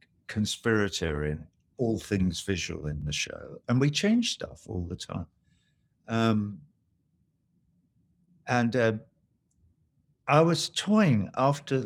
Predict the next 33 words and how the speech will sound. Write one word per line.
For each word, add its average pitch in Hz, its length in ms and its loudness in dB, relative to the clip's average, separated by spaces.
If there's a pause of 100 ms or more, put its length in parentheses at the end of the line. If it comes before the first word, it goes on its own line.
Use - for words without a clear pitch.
(100)
seeing 120 340 0
the 95 120 2
last 85 180 0
show, - 220 -6 (140)
"Should 143 360 -2
I 120 120 -8 (120)
put - 300 -10
in," 104 280 -2 (120)
when 131 160 4
it 135 100 2
says, 113 320 -4 (300)
"Fuck 127 260 2
the 110 120 0
occupation," - 840 -4 (680)
I - 60 -16
sort 151 400 2
of 143 100 -10
want 101 140 2
to - 80 -4
put, - 280 -8
"Fuck - 360 -4
the - 80 -14
Israeli 110 640 0
occupation." - 720 -8 (140)
So 147 360 6
I 151 40 8
want 165 160 6
to 165 40 4
be 156 120 2
a 147 60 2
bit 147 300 2
more 127 160 2
specific. 113 1080 -2